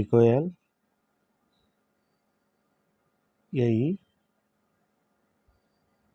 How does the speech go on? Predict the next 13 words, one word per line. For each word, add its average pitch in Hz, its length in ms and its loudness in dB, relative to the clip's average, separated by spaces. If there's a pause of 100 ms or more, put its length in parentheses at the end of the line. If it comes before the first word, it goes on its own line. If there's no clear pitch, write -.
(680)
মাইনাস 113 560 0 (240)
এডি। 104 220 0 (1900)
তাহলে 120 220 2 (120)
দেখো, 123 180 0 (100)
আমাদের 123 280 0
টার্গেট 117 360 2
হচ্ছে 127 200 -4 (220)
ডিই 151 300 4 (760)
এবং 117 180 2 (180)
বিসি 135 380 2 (460)
তার 110 160 4 (120)
সম্পর্ক 110 360 0 (180)
দেখানো। - 340 -12